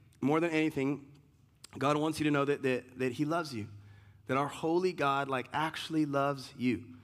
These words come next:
And so if you're a guest, um, the same thing is extended. We, we want to say, "Hey, you're dearly welcomed. We'd love to connect after service, get to know you more, get your,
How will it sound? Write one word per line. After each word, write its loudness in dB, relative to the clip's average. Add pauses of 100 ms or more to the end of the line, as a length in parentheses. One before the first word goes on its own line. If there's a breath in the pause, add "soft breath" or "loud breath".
(560 loud breath)
And 2
so 2
if 0
you're 6
a 2
guest, -2 (320 loud breath)
um, 2 (180)
the -2
same 2
thing 2
is 2
extended. 0
We, 4
we 4
want 0
to -8
say, 0
"Hey, 2
you're 4
dearly 2
welcomed. 2
We'd 2
love 2
to 0
connect -2
after 0
service, 0 (300 loud breath)
get 2
to -2
know 4
you 4
more, 2
get 0
your, 2